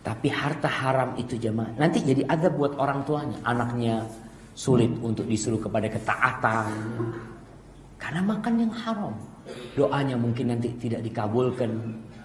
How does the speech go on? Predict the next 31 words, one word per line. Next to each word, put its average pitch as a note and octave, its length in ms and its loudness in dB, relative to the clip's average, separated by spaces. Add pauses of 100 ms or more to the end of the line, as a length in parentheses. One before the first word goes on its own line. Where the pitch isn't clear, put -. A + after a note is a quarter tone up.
(240)
Tapi C3+ 240 4
tentunya C#3+ 380 2
mereka D#3 260 4
yang B2 100 0
tidak A#2 280 2
mengerti G3+ 680 2 (920)
tidak A#2+ 180 4 (120)
akan F3+ 140 2 (720)
mendapatkan A2+ 560 -2
hukuman A#2 480 0
dari G#2 160 0
Allah G#2 240 -2
Subhanahu G#2 400 -4
wa - 20 -8
taala. - 280 -12 (500)
Dan A#2 200 6
orang A3 280 10
tua A3 560 8
itu E3 160 8
akan F3+ 240 10
diazab E3 360 8
dengan D3+ 240 6
anaknya. C3+ 360 2 (2000)
Anak G3+ 320 6
itu A3+ 100 4
bisa A3+ 240 8
jadi G#3 300 8
dia A#3 340 10
azab A#3 380 8
orang A3 240 8
tuanya. A#3+ 320 2